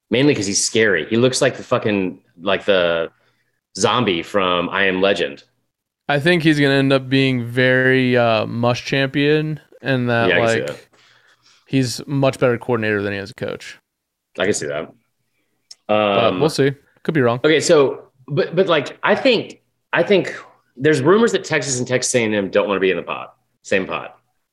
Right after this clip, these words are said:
Speaker 1: And again, <laughs> this is from Unnecessary Roughness, who I love Jack Mack to death. Brandon Walker is fine. Casey's fine. I, I, we're not a podcast I think people are gonna go to for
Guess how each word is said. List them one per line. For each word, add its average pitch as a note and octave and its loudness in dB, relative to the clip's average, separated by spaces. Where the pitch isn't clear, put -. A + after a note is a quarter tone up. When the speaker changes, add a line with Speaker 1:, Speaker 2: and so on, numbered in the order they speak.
Speaker 1:
And A#2 2
again, A2+ 0
<laughs> - -20
this - -8
is C#3+ 0
from A2+ -4
Unnecessary A#2+ 2
Roughness, G2 -4
who F#2 -4
I - -6
love G#2 0
Jack B2 0
Mack B2 -2
to A#2 -10
death. A#2+ 0
Brandon G#2+ 0
Walker A2 2
is F#2+ -2
fine. A2 -2
Casey's G#2+ -2
fine. G#2 -2
I, G#2+ -2
I, C#3+ 0
we're D#3+ 6
not F3 2
a A2+ -2
podcast A2+ 2
I G#2 0
think A2 -4
people A2 0
are G#2 4
gonna F#2 0
go G2+ 6
to A2 2
for F2+ -2